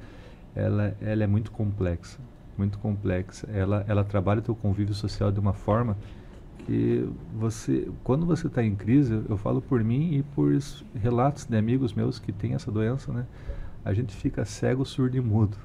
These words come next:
né? Falamos coisas que não devemos falar, né? A gente age de uma forma que é completamente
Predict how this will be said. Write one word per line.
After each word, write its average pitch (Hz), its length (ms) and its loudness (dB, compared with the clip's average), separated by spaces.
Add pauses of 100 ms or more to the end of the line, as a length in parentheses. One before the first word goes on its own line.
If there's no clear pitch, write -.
(540)
né? 104 260 2 (840)
Falamos 95 400 0
coisas 101 300 2
que - 80 -4
não 98 80 2
devemos 95 240 0
falar, 120 480 -2 (260)
né? 98 340 0 (140)
A 95 100 -2
gente 98 300 -4
age 101 240 0
de - 80 -6
uma 98 140 2
forma 101 340 -2
que 101 280 -6
é - 20 -4
completamente 104 1120 -2